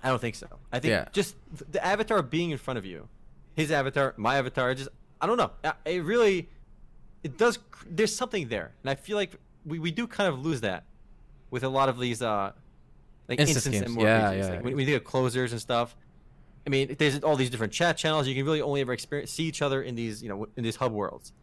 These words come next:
Speaker 1: But there is something to be said about that. And, uh, I'm not playing Final Fantasy fourteen purely just to talk with people. I'm, I'm, I was sitting there waiting for my high-end content party to fill, you know? I was, I was waiting for my raid to fill so I could do this, you know, this, this other content. But it, it just,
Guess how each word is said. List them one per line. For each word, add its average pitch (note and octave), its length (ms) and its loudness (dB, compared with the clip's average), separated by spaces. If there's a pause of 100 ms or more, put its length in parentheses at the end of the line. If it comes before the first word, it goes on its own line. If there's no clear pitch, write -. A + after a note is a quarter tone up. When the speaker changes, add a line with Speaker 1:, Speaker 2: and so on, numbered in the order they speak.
(160)
Speaker 1:
But C#3 100 -2
there - 100 2
is A3 160 4
something G3+ 180 0
to E3+ 40 0
be D#3+ 40 4
said C#3 180 -2
about F#2+ 220 -2
that. G#2 60 -2
And, C3 120 -2
uh, D3+ 280 -6
I'm F#3+ 80 0
not B3+ 180 2
playing G#3 200 2
Final E3+ 180 2
Fantasy C#3 120 0
fourteen B2+ 480 -2 (320)
purely F3+ 220 4
just C3 100 0
to C3 60 0
talk C3 240 2
with B2 120 -4
people. G2+ 180 -4
I'm, G2+ 80 -6 (160)
I'm, E3+ 160 0
I G3 140 4
was F3 140 2
sitting B3+ 140 -2
there G3 140 2
waiting E3 260 0
for C3+ 320 -4 (240)
my C#3+ 100 2
high-end E3 360 2
content D3 460 -2 (300)
party C3+ 200 2
to A2+ 100 -8
fill, A2+ 240 -4
you F#2+ 80 -8
know? G2 120 -4
I - 20 -6
was, C3 160 -6 (260)
I E3+ 60 0
was E3 80 2
waiting A3+ 160 2
for G#3+ 60 2
my E3 140 2
raid G#3 120 0
to C#3 60 -4
fill G#2 280 -6 (240)
so D#3+ 140 -2
I - 20 2
could C#3+ 100 -2
do D#3+ 120 0
this, D3 200 -4
you C#3 60 -8
know, G#2+ 200 -4
this, A2+ 200 -8
this B2+ 160 -10
other C#3 200 -2
content. B2 420 -4
But - 200 -6
it, - 200 -16
it F3 80 -4
just, E3+ 280 -6